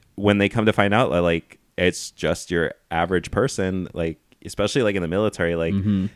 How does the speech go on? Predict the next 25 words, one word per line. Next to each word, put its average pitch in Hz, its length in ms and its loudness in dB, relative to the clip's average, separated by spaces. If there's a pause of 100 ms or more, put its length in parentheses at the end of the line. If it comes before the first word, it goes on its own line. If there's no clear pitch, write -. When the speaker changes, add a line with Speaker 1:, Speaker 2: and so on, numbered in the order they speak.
(120)
Speaker 1:
they 107 160 0
can 101 160 -8
be 95 460 -2
some 101 180 -4
of 98 40 -2
the 87 80 -2
gayest 92 380 -2
people. - 580 -4
Speaker 2:
Mm-hmm. 92 60 -2
Speaker 1:
And, 82 480 -2 (960)
I 80 60 -8
mean, 73 160 -10
people 98 260 -2
Speaker 2:
And 143 80 6
Speaker 1:
would 151 80 6
Speaker 2:
again, 156 140 8
Speaker 1:
never 147 100 8
know. 143 120 6
Speaker 2:
not, - 120 -8
not 127 320 6
to 220 80 6
shame 240 260 4
them, 131 220 6
but 127 160 4
also, 127 600 6